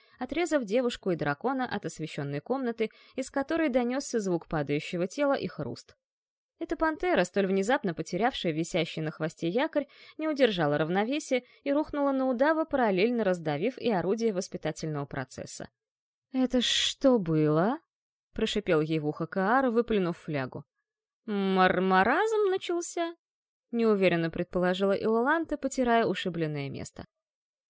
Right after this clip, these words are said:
Переглянувшись, две черные твари синхронно метнулись к шкафу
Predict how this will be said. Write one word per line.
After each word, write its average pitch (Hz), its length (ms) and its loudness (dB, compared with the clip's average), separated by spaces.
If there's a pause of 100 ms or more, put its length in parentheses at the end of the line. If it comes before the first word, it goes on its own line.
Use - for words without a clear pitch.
Переглянувшись, 208 680 2
две 202 200 2
черные 208 380 2
твари 311 300 4
синхронно 294 500 2
метнулись 165 480 2
к - 80 -12
шкафу 285 460 0